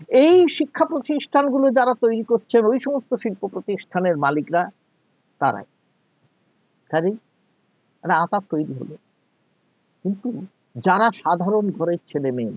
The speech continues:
বুদ্ধিমান ছেলে মেয়ে, যাদের সত্যি ভবিষ্যৎটা উজ্জ্বল হতে পারত, এই সমস্ত সরকারি প্রতিষ্ঠানে, মানে সরকারি শিক্ষা প্রতিষ্ঠানে গিয়ে যাদবপুরের মতন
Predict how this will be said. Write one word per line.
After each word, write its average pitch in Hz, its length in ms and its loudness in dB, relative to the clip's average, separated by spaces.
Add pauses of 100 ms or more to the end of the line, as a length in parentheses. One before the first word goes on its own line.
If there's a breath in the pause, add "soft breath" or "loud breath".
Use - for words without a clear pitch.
(160)
বুদ্ধিমান 160 540 -2
ছেলে 135 300 -4
মেয়ে, 101 220 -10 (500)
যাদের 185 500 4 (460)
সত্যি 208 420 -4
ভবিষ্যৎটা 165 760 -6
উজ্জ্বল 147 600 0
হতে 190 180 -2
পারত, - 300 -6 (420)
এই 294 220 6
সমস্ত 320 380 0 (160)
সরকারি 165 420 -2
প্রতিষ্ঠানে, 127 760 -12 (340)
মানে 104 160 -10
সরকারি 156 420 -4 (100)
শিক্ষা - 280 -10
প্রতিষ্ঠানে 131 640 -12
গিয়ে 170 240 2
যাদবপুরের 220 720 4
মতন 135 340 -4